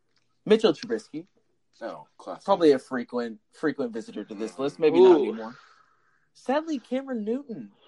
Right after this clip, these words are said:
Speaker 1: had a possibility of
Speaker 2: Yeah.
Speaker 1: making this list.
Speaker 3: Yeah, he, yeah,
Speaker 1: Taysom
Speaker 3: yeah, I agree.
Speaker 1: Hill had a strong possibility of making this list.
Speaker 2: Yeah.
Speaker 1: So those were my honorable mentions and my list.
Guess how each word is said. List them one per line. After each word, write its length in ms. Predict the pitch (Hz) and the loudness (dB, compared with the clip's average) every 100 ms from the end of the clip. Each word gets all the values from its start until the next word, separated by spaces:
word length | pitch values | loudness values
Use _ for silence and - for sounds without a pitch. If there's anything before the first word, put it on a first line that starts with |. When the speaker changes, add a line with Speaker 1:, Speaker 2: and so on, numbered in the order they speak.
| _ _ _ _ _ - | _ _ _ _ _ -12
Speaker 1:
had 140 | 131 | -10
a 60 | 117 | -8
possibility 480 | 120 110 110 107 | -10 -10 -10 -10
of 80 | 107 | -10
Speaker 2:
Yeah. 60 | 110 | -12
Speaker 1:
making 180 | 107 107 | -12 -14
this 220 | 101 - | -14 -8
list. 420 | 208 160 - - _ _ _ _ _ _ _ _ _ _ _ _ _ _ _ _ _ _ _ _ _ _ _ _ _ _ | -8 -8 -10 -20 _ _ _ _ _ _ _ _ _ _ _ _ _ _ _ _ _ _ _ _ _ _ _ _ _ _
Speaker 3:
Yeah, 220 | - 160 | -12 -4
he, 180 | 180 156 - | -4 -4 2
yeah, 200 | 151 175 | 2 6
Speaker 1:
Taysom 280 | 247 269 160 | 6 6 0
Speaker 3:
yeah, 200 | 165 220 | 0 0
I 80 | 208 | -2
agree. 120 | 170 | -8
Speaker 1:
Hill 420 | 151 156 107 - _ _ _ _ _ _ _ | -4 -2 -4 -12 _ _ _ _ _ _ _
had 80 | 120 | -6
a 100 | 123 110 - - _ | -6 -8 -20 -20 _
strong 680 | 147 151 170 170 160 139 - | -4 0 0 0 -4 -12 -18
possibility 640 | 117 - 104 107 101 107 | -18 -18 -20 -20 -20 -20
of 100 | 98 | -18
making 300 | 107 101 101 | -20 -18 -20
this 220 | 104 - | -20 -18
list. 260 | - 214 _ _ - | -18 -18 _ _ -20
Speaker 2:
Yeah. 180 | - - - _ _ _ _ _ _ _ - - _ _ _ _ _ | -20 -20 -20 _ _ _ _ _ _ _ -20 -20 _ _ _ _ _
Speaker 1:
So 180 | - 120 | -6 -4
those 160 | 131 | -2
were 60 | 131 | -2
my 160 | 113 | -4
honorable 400 | 95 117 117 110 | -4 -6 -6 -6
mentions 500 | 104 113 - 139 143 | -6 -10 -12 -16 -12
and 180 | 139 98 | -12 -12
my 200 | 95 104 | -10 -10
list. 520 | 107 95 - - - | -10 -12 -16 -20 -20